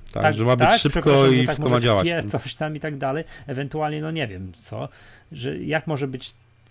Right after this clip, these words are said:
Speaker 2: to jest dla mnie niepojęte, bo ja mnóstwo słyszałem takiej opinii, że jak ktoś słyszał utwór i,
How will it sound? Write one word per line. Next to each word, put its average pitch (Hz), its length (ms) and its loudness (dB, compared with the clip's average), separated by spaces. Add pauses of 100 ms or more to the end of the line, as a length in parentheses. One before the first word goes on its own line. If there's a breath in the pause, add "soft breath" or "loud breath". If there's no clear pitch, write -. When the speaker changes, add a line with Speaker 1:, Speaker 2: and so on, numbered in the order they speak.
(280)
Speaker 2:
to 135 40 -10
jest 156 120 -2
dla 175 100 -2
mnie 180 80 -2
niepojęte, 190 360 -2
bo 143 100 -2
ja 156 140 -2
mnóstwo 180 340 -4
słyszałem 127 320 -6
takiej 123 240 -6
opinii, 127 400 -6
że 120 100 -8
jak 127 100 -6
ktoś - 260 -6 (260 soft breath)
słyszał 143 340 -6
utwór 147 420 -4 (260)
i, 165 180 -8